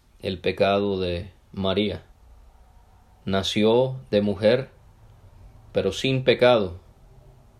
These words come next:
Así como la inmundicia no afectaba al bebé en un sentido físico,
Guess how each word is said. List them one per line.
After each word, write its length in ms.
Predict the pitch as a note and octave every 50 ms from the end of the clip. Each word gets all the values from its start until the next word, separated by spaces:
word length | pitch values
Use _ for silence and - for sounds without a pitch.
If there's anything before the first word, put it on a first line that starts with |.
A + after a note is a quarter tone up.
| _ - - _ _ _ _ - _ _ - - - - - _ - _ _ - _ _ _ -
Así 300 | - G2+ G2+ - G#2+ G#2+
como 580 | - A2+ A2 G#2+ G2+ G2 F#2+ F#2 F2+ F2+ - - -
la 140 | G#2+ G#2 G2+
inmundicia 760 | G2+ G2+ G2 G2+ G2+ G2+ G#2 A#2+ B2+ B2 - B2 A2 G#2+
no 220 | G2+ G2 G2+ A2 A#2+
afectaba 800 | A#2 - - A#2 G#2 - - A#2 A#2 A2+ G#2 G2 G#2 G#2+ A2+ - - _ -
al 160 | - F#2+ F#2+
bebé 460 | F#2 G2 F#2+ F#2+ G2+ A2+ C3 C3+ C3+ - _ _ _ _ _ _ _ - - _ -
en 120 | - F#2+
un 140 | G2 G#2 G#2+
sentido 460 | - A#2 G#2+ G2+ - A2 A2 G#2+ G#2
físico, 640 | G#2 - - B2+ B2 - G#2+ - - A2+ C3+ C3 -